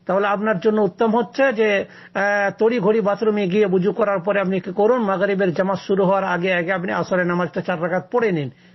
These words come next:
এটা হচ্ছে সবথেকে উত্তম। কারণ আল্লাহ রসুল বলেছেন, ঘুম থেকে যখনই জাগবে তখনই তার সময়। সেই জন্যে আপনি কোনো রকমের অপেক্ষা করবেন না, সূর্য ডুবছে নাকি আর আজান হওয়ার সময় হয়ে, মানে কোনো রকমের চিন্তা ভাবনা না করে আপনি বাথরুমে যান, ওযু করুন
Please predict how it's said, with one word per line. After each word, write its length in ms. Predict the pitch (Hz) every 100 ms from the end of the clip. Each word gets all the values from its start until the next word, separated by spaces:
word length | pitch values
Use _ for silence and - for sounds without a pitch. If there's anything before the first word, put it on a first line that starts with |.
| -
এটা 160 | 175 202
হচ্ছে 180 | 196
সবথেকে 360 | 226 262 220 185
উত্তম। 260 | 170 185 175
কারণ 160 | 196
আল্লাহ 200 | 190 202
রসুল 200 | 208 226
বলেছেন, 400 | 226 233 - 294 285 - - - -
ঘুম 220 | 160 214 214
থেকে 240 | 226 214
যখনই 420 | 180 185 302 302
জাগবে 400 | 226 247 233 285
তখনই 340 | - 254 254 214
তার 140 | 196
সময়। 380 | 156 175 139 120 - - _
সেই 180 | - 190
জন্যে 320 | 226 233 240
আপনি 280 | 214 202 220
কোনো 260 | 262 302
রকমের 320 | 302 277 262
অপেক্ষা 360 | 233 202 247 254
করবেন 360 | 214 214 202 208
না, 160 | 202
সূর্য 380 | 185 220 190 208
ডুবছে 400 | 196 202 - 214
নাকি 480 | 208 190 214 208 208
আর 240 | 196 208 202 - -
আজান 300 | - 165 208
হওয়ার 140 | 196 214
সময় 300 | 220 208 196
হয়ে, 100 | 185
মানে 160 | 180
কোনো 300 | 175 262 294
রকমের 480 | 254 247 247 240 233
চিন্তা 340 | - 220 220
ভাবনা 260 | 208 208 208
না 160 | 208 190
করে 380 | 208 208 202 190 - - -
আপনি 180 | 190
বাথরুমে 480 | 185 202 208 214 220
যান, 240 | 185 226 220
ওযু 300 | 196 202 226
করুন 420 | 240 254 294